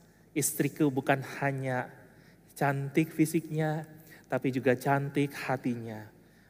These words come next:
Apa sih yang membuat kamu begitu? Nah, baru tuh ngomong. Ada cinta Tuhan di sini. Cinta Tuhan memampukan aku mengasihimu, menerimamu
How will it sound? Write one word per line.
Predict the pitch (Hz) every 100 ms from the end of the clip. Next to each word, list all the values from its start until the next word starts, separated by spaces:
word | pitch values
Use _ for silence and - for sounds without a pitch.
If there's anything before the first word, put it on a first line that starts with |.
| -
Apa | 160 196
sih | 185 185
yang | 170
membuat | 160 156 160 160
kamu | 151 151
begitu? | 131 131 135 160 160
Nah, | 117 113 107 104 98 92 92 101
baru | 107 123 127 127
tuh | 120 120
ngomong. | 113 113 110 107 104 101 - - - _ - _ _ _ _ _ _ _ _ - _ _ _ _ _ _ -
Ada | 135 131 127 - 156
cinta | - 127
Tuhan | 127 147 117 117
di | 110
sini. | 107 104 101 98 101 107 110 _ _ _ _ _ _ _ _ _ _ _ _ _ _ _ _ _
Cinta | - 127 135
Tuhan | 143 131 151
memampukan | 147 135 135 135 131
aku | 131 - 139
mengasihimu, | 135 131 123 135 123 151 139 139
menerimamu | 135 131 131 131 131 127 131 127 117